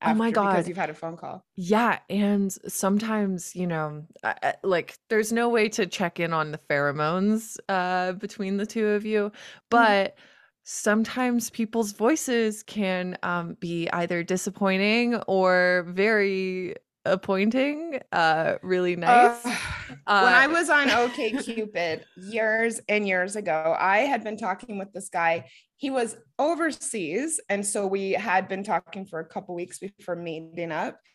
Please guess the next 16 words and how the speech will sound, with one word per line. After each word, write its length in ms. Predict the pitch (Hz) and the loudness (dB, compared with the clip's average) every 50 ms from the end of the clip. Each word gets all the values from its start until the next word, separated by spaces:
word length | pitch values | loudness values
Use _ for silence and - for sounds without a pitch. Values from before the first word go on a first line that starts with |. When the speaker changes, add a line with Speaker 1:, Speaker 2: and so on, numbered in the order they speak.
| _ - - - - _ | _ -20 -20 -20 -20 _
Speaker 2:
Well, 180 | - 196 190 190 - | -4 -4 -4 -2 -2
we 100 | 185 185 190 | -4 -4 -2
never 260 | 185 170 165 165 165 | -2 -2 -2 -4 -4
met 180 | 165 160 165 185 | -2 -2 4 4
up, 240 | 180 156 135 - - | 4 4 4 2 -2
and 300 | 160 160 151 156 160 165 | -6 -6 -6 -10 -10 -10
this 180 | 175 170 - | -12 -12 -10
is, 140 | 185 190 165 | -10 -10 -6
<laughs> 20 | |
this 80 | 180 269 349 554 659 605 587 622 679 719 740 698 698 659 659 679 | -4 -2 -2 -2 -4 -6 -6 -4 -2 -2 -2 -2 -2 -2 -4 -4
is 80 | 640 | -6
Speaker 1:
Ooh. 120 | 587 480 - | -8 -8 -8
Speaker 2:
why. 100 | - - - - - | -10 -10 -10 -14 -16
So 300 | - - - 175 170 180 | -10 -2 0 0 0 0
Speaker 1:
<laughs> 20 | 262 | -4
Speaker 2:
I 1000 | 320 359 - 339 320 302 277 254 240 247 247 262 277 302 330 359 370 370 330 | -4 0 2 2 4 2 2 0 2 4 6 6 6 6 6 4 4 2 -2